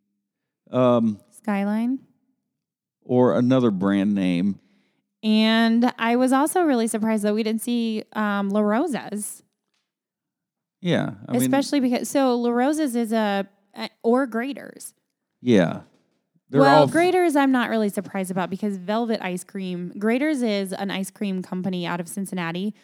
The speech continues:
Speaker 2: Um, I, I take it back. I'm not really surprised about Graeter's because Velvet Ice Cream is also an ice cream company, um, out of someplace in Ohio, and they were the official ice cream. So I'm,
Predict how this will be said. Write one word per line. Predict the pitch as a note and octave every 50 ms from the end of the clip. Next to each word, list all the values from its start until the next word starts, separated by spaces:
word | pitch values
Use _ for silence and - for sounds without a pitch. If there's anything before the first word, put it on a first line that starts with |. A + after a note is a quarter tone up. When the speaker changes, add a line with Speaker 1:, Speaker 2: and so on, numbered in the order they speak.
| _ _ _ _ _ _ _ -
Speaker 2:
Um, | G#3+ G#3 F#3+ F#3 F#3 F#3+ F3 - _ _ _ _ -
I, | G#3 - _ _ _ - _ _ -
I | A#3 A#3+
take | A#3+ C4+ B3+ A3+
it | G3
back. | F#3 D#3+ D#3+ -
I'm | G3 A3
not | A#3 A#3+ -
really | A#3 A3 G3+
surprised | F#3+ - F#3 - - F#3+ F3+ -
about | F3 F3 E3+ E3+
Graeter's | F3+ F3+ F3 E3+ E3+ E3+ E3
because | - - F#3+ - - G3+ F#3+ F3+ F3+
Velvet | F3+ F3 G#3+ A3 A#3+ B3 A#3 A3+ -
Ice | - F#3 F3+ -
Cream | - - G3 F#3+ F#3 F3
is | F3+ F3+
also | - - F#3+ G3+ G#3+ - - G3+ F#3+ F3+
an | F3 F3
ice | F#3 F#3 F#3+ -
cream | - - G3+ F#3 F3
company, | - - E3+ E3+ - F3+ F3 F3 F3 F3 E3 _ _ _ _ _ _ _ _ _ D4
um, | F#3+ F#3 F3 F3 F3+ F3 E3+ - _ -
out | - F#3 F3+ F3
of | F3 E3+ E3+ E3 E3 E3 E3 E3 E3+ E3 E3 E3 E3 D#3+ _ F3+ F3 E3 E3 E3 E3 E3 E3 E3 - _
someplace | - F#3 F3+ - E3 E3 -
in | F3
Ohio, | E3+ D#3+ D#3+ F3 E3+ E3+ E3+ F3
and | - - F#3+ G3+ G#3
they | G#3+ A3+ A#3 A#3+ B3
were | A3+ G#3 G#3 G3+ G3 F#3+ F#3+ F#3 F#3 F#3 F#3 F3
the | F3 E3+
official | E3+ E3 - F#3 - F3+ -
ice | - E3 D#3+ -
cream. | - - - - F3 F3 D#3+ _ _ _ _ _ _ _ _ _ _ _
So | _ - A3 G#3 G3+ -
I'm, | - G#3+ A3 G3+